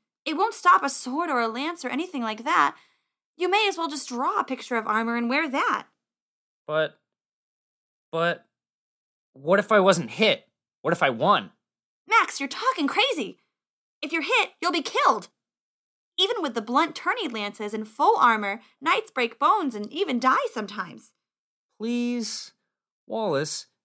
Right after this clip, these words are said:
Speaker 2: if you do this and I lose, you can just leave. No one will know it was you, and it's my own skin I'm risking. And if I win, I'll be a knight with the favor of the king, and I'll get us both jobs in the castle.
Speaker 1: Maybe.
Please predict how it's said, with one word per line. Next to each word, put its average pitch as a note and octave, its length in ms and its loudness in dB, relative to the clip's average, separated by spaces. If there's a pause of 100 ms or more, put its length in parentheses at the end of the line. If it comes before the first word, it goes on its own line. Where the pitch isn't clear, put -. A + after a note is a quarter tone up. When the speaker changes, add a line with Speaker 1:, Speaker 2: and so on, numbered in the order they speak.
Speaker 2:
if - 140 -14
you E3 60 -6
do A3 180 -2
this A3 160 0
and E3 100 -4
I C#3+ 100 -2
lose, D3 580 -4 (160)
you D#3+ 80 -12
can F#3 120 -4
just E3 220 -6
leave. E3+ 460 -6 (320)
No D#3+ 160 -4
one A#3 120 0
will E3 120 0
know A2+ 180 0
it A2 60 -4
was A#2+ 180 -6
you, G2+ 320 -8 (140)
and B2+ 100 -6
it's C#3 140 -10
my D3 180 -2
own F3+ 220 -2
skin G#3 340 -6
I'm G#2+ 160 -4
risking. - 420 -12 (200)
And C3 80 -4
if B2+ 120 -6
I G#2 120 0
win, A#2+ 560 -4 (100)
I'll C3+ 120 0
be C3 160 -6
a A2+ 40 -2
knight A#2 440 -4 (380)
with G#2 120 -16
the A2+ 60 -6
favor D#3+ 400 -2
of F#2+ 160 -6
the G2 60 -18
king, G#2+ 460 -4 (220)
and B2+ 120 -2
I'll C3 120 2
get C#3 160 -2
us - 120 -6
both - 340 -2
jobs F2+ 340 -10
in F2 80 -18
the E2 60 -20
castle. - 460 -8 (1200)
Speaker 1:
Maybe. B3 600 -2